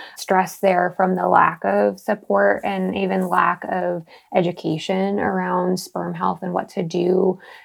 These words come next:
in order to improve it. I think, unfortunately, the conventional medicine approach is to, like, quickly push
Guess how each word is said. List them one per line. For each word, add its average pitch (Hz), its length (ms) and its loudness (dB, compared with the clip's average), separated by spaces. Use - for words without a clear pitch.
in 185 100 -4
order 175 320 -2
to 180 160 -12
improve 170 680 -6
it. 277 440 2
I - 40 -8
think, 185 240 -2
unfortunately, 185 720 0
the 185 140 4
conventional 185 840 -2
medicine 196 440 2
approach 190 520 2
is 180 200 -8
to, 190 460 0
like, 185 260 0
quickly 185 400 4
push - 640 -6